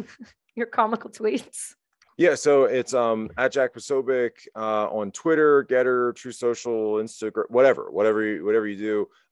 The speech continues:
Speaker 2: Uh, the podcast is Human Events Daily. We are a podcast for people who don't like podcasts, so we do twenty-five minutes per day. That's it,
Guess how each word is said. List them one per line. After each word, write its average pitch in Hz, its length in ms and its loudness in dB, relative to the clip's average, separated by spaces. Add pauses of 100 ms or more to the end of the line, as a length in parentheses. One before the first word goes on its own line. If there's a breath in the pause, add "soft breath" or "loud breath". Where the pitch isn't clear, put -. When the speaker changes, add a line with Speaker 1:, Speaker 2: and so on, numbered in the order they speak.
Speaker 2:
Uh, 104 180 -6
the 87 80 -12
podcast 120 580 0
is 101 120 -16
Human 127 240 -8
Events 101 280 -4
Daily. 113 440 0
We 107 180 -4
are 98 160 2
a 92 60 -2
podcast 110 500 -6
for 104 80 -18
people 104 240 -10
who 98 120 -10
don't 87 200 -6
like 82 240 -8
podcasts, 127 540 0
so 110 80 -10
we 92 100 -10
do 90 160 -10
twenty-five 104 560 -2
minutes 98 320 -4 (180)
per 110 140 -2
day. 101 280 2
That's 90 320 -6 (120)
it, 123 300 0